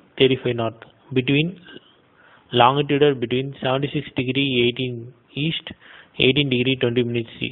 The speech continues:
ஈஸ்ட். இது அதோடைய latitude and longitude position. இது வந்து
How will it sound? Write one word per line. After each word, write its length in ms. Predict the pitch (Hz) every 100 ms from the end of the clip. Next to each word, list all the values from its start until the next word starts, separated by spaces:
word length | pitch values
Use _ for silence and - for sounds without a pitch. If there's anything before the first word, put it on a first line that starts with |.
| - 120
ஈஸ்ட். 220 | 113 - - - _ _ - - - - -
இது 120 | 135 156
அதோடைய 300 | 135 117 113 113 113
latitude 320 | 131 135 131
and 100 | 120 110
longitude 360 | 113 110 110 113
position. 380 | 117 107 113 117 - - - - -
இது 100 | 139
வந்து 140 | 156